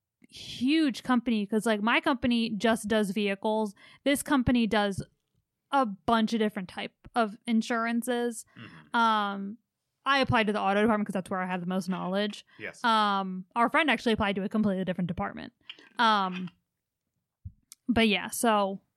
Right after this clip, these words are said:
Speaker 1: fingers crossed 'cause,
Speaker 2: Yeah.
Speaker 1: um, the type of money they're offering.
Speaker 2: Yeah.
Speaker 1: Oh, it, it would, it would be,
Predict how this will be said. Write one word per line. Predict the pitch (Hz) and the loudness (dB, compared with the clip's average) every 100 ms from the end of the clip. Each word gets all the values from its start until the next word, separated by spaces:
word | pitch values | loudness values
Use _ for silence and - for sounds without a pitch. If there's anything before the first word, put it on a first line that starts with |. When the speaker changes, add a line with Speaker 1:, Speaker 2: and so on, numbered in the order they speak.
| _ _ - | _ _ -4
Speaker 1:
fingers | 226 254 - | -2 -2 -4
crossed | 208 196 226 - - - | -4 -4 -4 -10 -18 -4
'cause, | 214 202 | 2 2
Speaker 2:
Yeah. | 214 185 180 | 2 -2 -4
Speaker 1:
um, | 185 214 _ _ _ _ _ _ - | -6 -10 _ _ _ _ _ _ -12
the | |
type | - 240 | 0 0
of | 208 | 2
money | 202 196 | -2 -2
they're | 185 180 | -4 -4
offering. | 180 180 - - - 233 226 _ _ _ _ _ - | -6 -6 -8 -8 -8 -10 -12 _ _ _ _ _ -6
Speaker 2:
Yeah. | 120 - _ _ _ _ 240 | -4 -6 _ _ _ _ 2
Speaker 1:
Oh, | 240 247 - - - | 4 2 -4 -12 -2
it, | 294 262 | -2 0
it | 294 277 | -2 0
would, | 277 269 254 254 _ _ _ _ _ _ _ _ _ _ - | 0 0 0 -4 _ _ _ _ _ _ _ _ _ _ -2
it | 269 | -2
would | 262 269 214 | 0 0 0
be, | 240 226 226 | 0 0 0